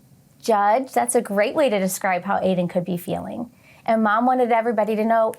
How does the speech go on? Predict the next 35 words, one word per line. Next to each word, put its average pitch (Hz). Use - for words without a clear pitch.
it's 381
okay 254
if 175
he's 185
a 185
little 165
different. 180
He 277
is 220
still 262
happy, 262
he's 208
joyful, 254
and 247
he's 247
not 254
hurting 220
anybody. 185
And 226
so 226
she 294
wanted 277
to 240
tell 247
everybody 233
at 226
the 226
park, 214
Aiden 294
can 294
hear 233
you, 254
let 226
him 220
be. 180